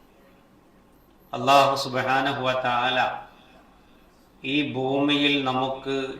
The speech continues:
ജീവിക്കാൻ നിശ്ചയിച്ച സമയത്തിലേക്ക് നമ്മൾ ഒന്നുകൂടി അടുക്കുകയാണ് എന്ന ബോധം തന്നെയാണ്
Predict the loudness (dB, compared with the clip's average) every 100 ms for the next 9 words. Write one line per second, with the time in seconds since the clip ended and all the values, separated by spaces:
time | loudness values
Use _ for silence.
0 | -14 -6 -6 -4 -6 -2 2 2 2 -2
1 | -10 -16 -16 -10 -6 -4 -4 -6 -6 -4
2 | -4 -10 -10 -8 -6 -6 -8 -6 -6 -4
3 | -6 -10 -18 -18 -20 -20 -20 -20 -20 -20
4 | -20 -20 _ -20 -8 -4 2 4 4 2
5 | 0 0 2 2 4 2 -2 -4 -2 2
6 | 4 4 2 0 0 -2 -2 -4 -6 -6
7 | -14 -20 -20 -14 -4 2 4 4 0 0
8 | 0 0 0 0 -2 -4